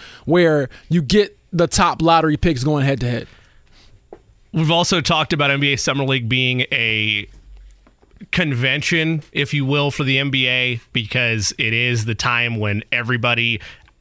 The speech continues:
Speaker 2: of course it happens in other areas like the draft and whatnot, but everybody who's anybody tied to the N B A is out there, in particular front offices, general managers, coaches, and you often see a lot of,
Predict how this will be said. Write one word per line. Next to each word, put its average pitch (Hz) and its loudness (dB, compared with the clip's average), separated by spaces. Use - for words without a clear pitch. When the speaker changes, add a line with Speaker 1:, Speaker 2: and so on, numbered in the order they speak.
Speaker 2:
of 139 -2
course 170 0
it 156 0
happens 151 -2
in 131 0
other 127 0
areas 123 0
like 123 0
the 127 -4
draft 113 -2
and 113 -2
whatnot, 104 -2
but 113 -4
everybody 135 0
who's 120 0
anybody 117 0
tied 131 0
to 127 0
the 120 0
N 120 -2
B 117 0
A 113 0
is 101 -6
out 131 -2
there, 123 0
in 131 -4
particular 143 -2
front 107 -4
offices, 143 0
general 110 -2
managers, 139 0
coaches, 139 0
and 131 -2
you 147 0
often 151 0
see 170 0
a 151 2
lot 139 0
of, 123 -2